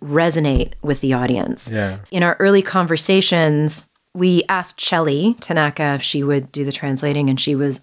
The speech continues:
Speaker 1: on board right away, which was incredible 'cause she is just, she is amazing.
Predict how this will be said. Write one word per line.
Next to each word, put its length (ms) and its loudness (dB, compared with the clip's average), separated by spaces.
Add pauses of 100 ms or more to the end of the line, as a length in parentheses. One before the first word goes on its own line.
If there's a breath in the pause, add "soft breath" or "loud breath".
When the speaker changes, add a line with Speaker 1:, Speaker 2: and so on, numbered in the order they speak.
Speaker 1:
on 140 2
board 280 -2
right 140 -2
away, 360 0 (420 loud breath)
which 100 -14
was 100 -2
incredible 500 0
'cause 120 -4
she 400 2
is 180 4
just, 420 0 (320)
she 280 4
is 100 2
amazing. 920 4